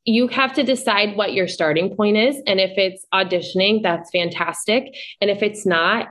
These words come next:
and it, you just wanna start getting a behind the scenes look,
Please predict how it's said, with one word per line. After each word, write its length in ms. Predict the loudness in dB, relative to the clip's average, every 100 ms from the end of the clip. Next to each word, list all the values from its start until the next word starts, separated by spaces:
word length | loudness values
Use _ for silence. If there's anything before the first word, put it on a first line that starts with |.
| -2
and 140 | 2
it, 180 | 2 0
you 140 | -2
just 340 | 0 -2 -2 -2
wanna 460 | 2 2 0 -2
start 400 | -8 -2 0 0
getting 260 | 0 0 0
a 60 | 0
behind 360 | -2 0 0
the 80 | 0
scenes 440 | 0 0 0 0
look, 260 | 0 -2